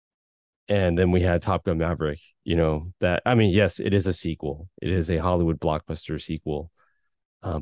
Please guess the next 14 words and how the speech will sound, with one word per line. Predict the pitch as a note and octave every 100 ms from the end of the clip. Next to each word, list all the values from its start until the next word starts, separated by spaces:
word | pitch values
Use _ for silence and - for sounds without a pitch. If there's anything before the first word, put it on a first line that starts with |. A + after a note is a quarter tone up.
| -
but, | G2+ F#2+
you |
know, | C3 G#2
this, | B2+ A2+ - - _ _
you | B2+
know, |
it's | G#2+ E3
a |
thirty-five, | - C#3+ C3 A#2 - A2 G#2 F2
thirty-six | - A2+ G#2 - G2+ G#2
year | G2 G2
old, | F#2 F2
like, | F2+ D#2+ -
franchise. | - F2 - F2